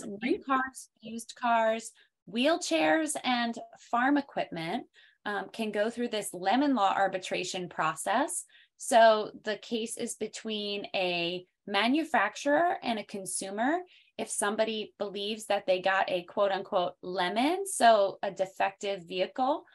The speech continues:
they can file through this program and pursue possibly getting a refund or a replacement vehicle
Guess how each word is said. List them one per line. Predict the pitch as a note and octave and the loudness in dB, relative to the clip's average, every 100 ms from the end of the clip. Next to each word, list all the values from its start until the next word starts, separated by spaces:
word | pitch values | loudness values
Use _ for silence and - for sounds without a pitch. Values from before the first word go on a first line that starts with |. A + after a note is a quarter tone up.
| _ _ | _ _
they | G#3 G#3 | -4 -4
can | G#3+ G3+ | -4 -2
file | A3 G#3+ G#3+ G#3+ | 2 4 2 -2
through | G#3+ G3+ | -6 -2
this | F#3+ G3 | -2 -2
program | - D4 E4 - F#3 E3 F3+ - | 0 2 4 4 2 0 -2 -2
and | G3+ F#3 - | -2 -2 -6
pursue | - G3 - A3+ G#3+ G#3+ G#3 - _ _ _ - | -10 -8 -6 -2 -2 -2 -4 -12 _ _ _ -6
possibly | A3 G#3 - A3+ G3+ G#3+ F#3 | 2 2 2 -4 -4 -4 0
getting | F#3+ F#3 F3+ | 0 0 -2
a | E3+ D#3+ | -4 -6
refund | D#3+ C4 D4 B3+ B3+ A#3+ A#3 - | -4 -4 -2 0 0 0 -2 -2
or | F#3+ F3+ - | 0 0 0
a | F#3+ | -4
replacement | E3+ - G#3+ A#3+ A#3 G3+ - | -6 -6 -6 -4 -6 -8 -4
vehicle | A#3 D4+ - D#3 D#3 G3 | -2 -2 0 0 0 -2